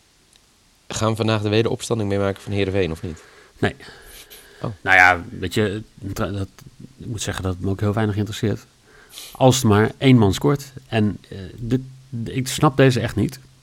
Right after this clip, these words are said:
Speaker 2: Maar iemand die dus, zeg maar, zestien uit zestien heeft, eh, één op één loopt, heeft dus een quotering te score van twee dertig tegen Heerenveen. Die elke wedstrijd wel een puntje, of een, eh, doelpuntje tegenkrijgt.
Speaker 1: Nou, dan, eh,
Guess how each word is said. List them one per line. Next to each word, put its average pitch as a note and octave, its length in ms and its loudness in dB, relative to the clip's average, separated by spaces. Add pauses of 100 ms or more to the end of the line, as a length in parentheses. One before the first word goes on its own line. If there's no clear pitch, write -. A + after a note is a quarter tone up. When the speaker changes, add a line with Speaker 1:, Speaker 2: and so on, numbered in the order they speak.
(880)
Speaker 2:
Maar G2+ 360 4
iemand C3 240 4
die A#2+ 100 2
dus, A2 160 -2
zeg A2+ 120 -2
maar, G#2+ 120 0
zestien A2+ 400 -2
uit G2+ 160 -4
zestien D3 500 -2
heeft, A#2+ 280 -6
eh, A2+ 100 -2
één A2 220 0
op - 80 -2
één B2 180 0
loopt, C#3 260 -2 (680)
heeft A#2+ 220 0
dus G#2+ 100 -2
een G#2+ 80 0
quotering C3+ 580 0
te - 80 -12
score C#3+ 280 -2
van - 140 -6
twee C3 200 0
dertig - 380 -8 (680)
tegen A2+ 240 -2
Heerenveen. G2 420 0 (240)
Die F#2+ 160 -6
elke G#2+ 300 0
wedstrijd F#2+ 380 -2
wel G2 160 0
een F#2 120 -2
puntje, G2 360 -4
of F#2+ 80 -8
een, G2+ 180 -2
eh, F#2+ 100 0
doelpuntje G2+ 360 -2
tegenkrijgt. - 520 -8 (420)
Speaker 1:
Nou, E2 260 -2 (120)
dan, E2 280 -4
eh, D2+ 40 -2